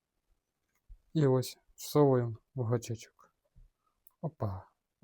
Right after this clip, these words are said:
І підтягуємо резиночку. Раз, два. Тепер виставляємо відразу, скільки нам потрібно, яка нам потрібна довжина волосіння. Приблизно,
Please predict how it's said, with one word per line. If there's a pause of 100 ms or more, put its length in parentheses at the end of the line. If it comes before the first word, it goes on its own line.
(880)
І
підтягуємо (1700)
резиночку. (140)
Раз, (420)
два. (1000)
Тепер
виставляємо
відразу,
скільки
нам
потрібно, (1000)
яка
нам
потрібна
довжина (600)
волосіння. (800)
Приблизно,